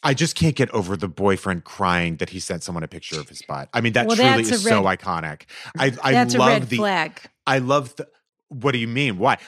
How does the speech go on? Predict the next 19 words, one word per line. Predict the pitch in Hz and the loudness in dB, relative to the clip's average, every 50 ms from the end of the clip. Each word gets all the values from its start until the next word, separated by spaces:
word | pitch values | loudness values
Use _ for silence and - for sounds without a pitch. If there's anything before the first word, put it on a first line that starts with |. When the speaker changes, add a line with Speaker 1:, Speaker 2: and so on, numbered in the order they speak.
| - - - | -20 -8 -2
Speaker 1:
I | - 156 180 | -2 0 0
love | 208 196 185 175 151 | 0 0 -2 -2 -2
the | 151 170 143 | -2 -2 0
idea | 120 123 - 113 123 117 | -2 -2 -2 -2 -4 -4
that | 120 110 | -4 -6
someone's | - 123 120 113 | -8 -8 -8 -6
doing, | - 127 135 135 | -4 -4 -4 -2
and | 147 143 | 0 0
also | 143 151 143 160 | 0 0 0 0
I | 143 127 | -2 -2
love | 123 120 120 123 127 120 123 117 | -2 -4 -4 -2 -2 -2 -2 -2
the | 143 139 | 0 0
idea, | 120 117 120 123 | 0 0 0 0
and | 120 123 | 2 2
I | 135 143 | 2 2
agree | 143 123 98 117 123 131 135 139 151 | 2 0 -2 -2 0 2 4 2 2
completely | - 123 117 - - - 135 139 135 139 123 | 0 -4 -6 -6 -2 0 0 2 2 0 -2
with | 107 98 104 95 - 98 | 0 0 0 0 0 0
you, | 95 87 85 80 76 82 | 0 0 0 0 -2 -6